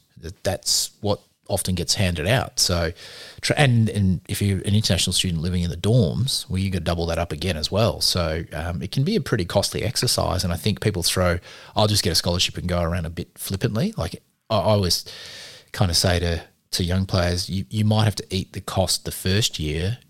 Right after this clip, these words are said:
And then if you show enough, like you, as you, your experience, um, then all of a sudden there, there may be a willingness to hand some money over to you. But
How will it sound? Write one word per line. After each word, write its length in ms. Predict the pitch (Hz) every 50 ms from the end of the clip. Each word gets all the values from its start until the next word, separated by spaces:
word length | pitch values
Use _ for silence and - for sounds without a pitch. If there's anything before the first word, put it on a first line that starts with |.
| _ -
And 140 | 101 90
then 80 | 87 85
if 160 | 90 - -
you 60 | 92
show 320 | - - - 95 98 113 110
enough, 340 | 82 76 76 92 - - -
like 240 | 87 82 80 -
you, 240 | - 90 90 98 - -
as 180 | - 87 85 80
you, 80 | 85 76
your 180 | 87 98 98
experience, 720 | 107 - - - - 76 73 73 98 131 160 - - - -
um, 420 | 98 92 90 90 85 85 87 92 - - - - - _ _ _ _ _ -
then 180 | 117 107 95
all 100 | 92 87
of 60 | 85 82
a 40 |
sudden 300 | 82 - 104 92 87 85
there, 140 | 85 90 85 - - -
there 80 | - 92
may 360 | 90 92 95 92 90 92 95
be 160 | 92 90 92
a 60 | 87 85
willingness 440 | 87 90 87 85 85 85 90 87 -
to 80 | -
hand 240 | 82 82 92 87 85
some 120 | - 85 80
money 220 | 87 113 160 147
over 160 | 95 80 69
to 120 | - - 87
you. 80 | 87
But 180 | 85 92 92